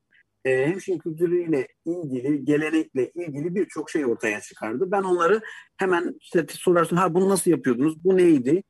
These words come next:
Bu kelimeyi nasıl, ne için kullanıyordunuz?" diye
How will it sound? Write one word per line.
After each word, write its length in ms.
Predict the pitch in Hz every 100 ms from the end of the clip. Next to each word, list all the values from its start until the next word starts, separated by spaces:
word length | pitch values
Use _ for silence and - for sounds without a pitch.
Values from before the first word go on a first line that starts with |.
| _
Bu 120 | 165
kelimeyi 440 | 180 196 185 185 180
nasıl, 260 | 175 170 170
ne 180 | 175
için 220 | 175 - 151
kullanıyordunuz?" 760 | 139 135 127 120 117 131 135
diye 360 | 175 135 196 220